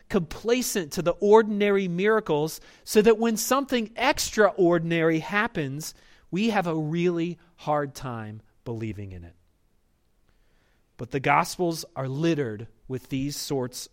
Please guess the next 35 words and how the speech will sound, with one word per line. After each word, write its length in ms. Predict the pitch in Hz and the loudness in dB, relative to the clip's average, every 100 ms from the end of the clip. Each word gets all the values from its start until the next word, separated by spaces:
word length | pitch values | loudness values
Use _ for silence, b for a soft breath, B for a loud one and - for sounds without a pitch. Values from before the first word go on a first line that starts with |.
| - | -14
of 140 | 123 | -10
stories. 640 | - - 113 98 90 - 120 | -10 -8 -8 -8 -14 -18 -12
Jesus 580 | 117 175 165 160 - | -4 -4 -2 -4 -4
himself 600 | 156 139 - 160 139 - - b b b | -8 -10 -2 0 0 -2 -12 b b b
was 220 | 139 131 | -4 -4
a 60 | 131 | -6
miracle 680 | 135 135 151 147 151 135 | -4 0 0 0 -2 -2
worker. 520 | 127 131 135 - 107 110 - | 0 -2 -2 -4 -8 -8 -4
Every 460 | 170 170 180 185 | -2 -2 -4 -4
time 420 | - 180 160 156 | -6 -6 -6 -6
he 160 | 135 170 | -8 -8
performed 640 | - 151 - 151 139 143 - | -6 -8 -8 -8 -6 -8 -10
a 60 | 139 | -10
miracle, 600 | 135 147 147 139 120 110 B B | -4 -2 -2 -2 -6 -8 B B
it 100 | 151 | -4
was 200 | 147 143 | -2 0
a 60 | 151 | -2
tangible 680 | - 180 196 190 180 175 | -2 0 0 0 0 2
way 300 | 175 175 151 - B | 4 4 2 -4 B
for 180 | - 175 | -4 -2
him 280 | 147 214 214 | 0 0 0
to 100 | 185 | -2
demonstrate 680 | 139 196 214 202 - 175 151 | 0 0 0 -4 -4 -4 -2
the 100 | 147 | -4
very 400 | 139 196 214 226 | 0 2 4 2
thing 340 | - 208 202 | 0 -2 0
that 120 | 175 | -2
he 200 | 165 196 | -2 -6
communicated. 840 | 190 - 170 170 165 175 143 120 - b b b | -8 -8 -6 -4 -4 -2 -2 -4 -10 b b b
He 140 | 175 | -6
told 480 | - - 202 254 240 | -4 2 4 4 2
people 360 | 240 226 226 | -4 -2 -2
who 240 | 208 208 190 | 0 -4 -6
he 180 | 196 185 | -6 -2
was, 480 | 160 147 139 135 | 0 0 -2 -6